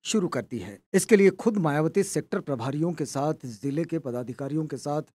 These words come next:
बैठकें कर रही है। सूत्रों का कहना है कि हर विधानसभा क्षेत्र से संभावित प्रत्याशियों की लिस्ट भी तैयार की जा रही है। बहुजन समाज पार्टी की तैयारी प्रत्याशियों के साथ समाज के हर वर्ग को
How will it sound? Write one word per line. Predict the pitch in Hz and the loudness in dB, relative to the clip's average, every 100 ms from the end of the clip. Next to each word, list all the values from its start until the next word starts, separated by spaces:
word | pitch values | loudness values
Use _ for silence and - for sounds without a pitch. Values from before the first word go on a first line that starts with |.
| - | -8
बैठकें | 117 131 143 170 | -6 -4 -4 -2
कर | 170 | 0
रही | 160 156 180 | 2 2 2
है। | 175 202 - | 2 0 -2
सूत्रों | - 226 240 | 0 4 4
का | 196 156 | 4 4
कहना | 147 143 160 | 4 4 2
है | |
कि | 170 175 | 2 -2
हर | 156 202 | 0 -2
विधानसभा | 147 131 147 147 139 | 0 -2 -4 -4 -4
क्षेत्र | 139 190 196 165 | -2 -2 0 -2
से | - 156 | -4 -6
संभावित | 131 123 143 175 185 - | -6 -4 0 2 0 0
प्रत्याशियों | 160 - 170 - 196 190 | -2 2 0 2 2 0
की | - | 0
लिस्ट | 135 127 170 - 165 | -2 2 2 2 0
भी | 147 147 - | 2 2 2
तैयार | 190 165 151 | 4 6 4
की | 147 190 | 2 -2
जा | 143 123 | 0 -2
रही | 107 104 110 | -4 -6 -8
है। | 110 - _ _ | -10 -14 _ _
बहुजन | 175 202 269 | 4 6 4
समाज | 226 214 214 | 6 4 6
पार्टी | 165 156 160 | 4 4 0
की | 180 | 0
तैयारी | 147 143 156 185 | 2 2 4 2
प्रत्याशियों | 190 143 147 139 165 170 | 0 -4 -4 -2 -2 -2
के | 160 | -4
साथ | - 143 156 156 151 131 | -2 -2 -2 -2 -4 -4
समाज | - 127 139 151 | -6 -4 -4 -4
के | - 139 | -4 -6
हर | 92 117 107 | -6 -12 -6
वर्ग | 143 175 - | -4 -4 2
को | 185 | 2